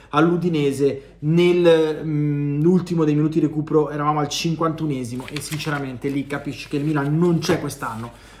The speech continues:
Eh, speriamo che in Champions la storia, eh, sia diversa, ma, eh, è chiaro che non è, eh, incoraggiante. Il Milan alla prossima Champions dovrà qualificarsi senza sperare di arrivare,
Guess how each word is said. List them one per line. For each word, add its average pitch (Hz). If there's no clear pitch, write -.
Eh, 151
speriamo 208
che 202
in 196
Champions 196
la 180
storia, 180
eh, 165
sia 165
diversa, 202
ma, 165
eh, 156
è 165
chiaro 190
che 180
non 175
è, 185
eh, 180
incoraggiante. 175
Il 170
Milan 180
alla 170
prossima 175
Champions 175
dovrà 165
qualificarsi 156
senza 170
sperare 156
di 151
arrivare, 160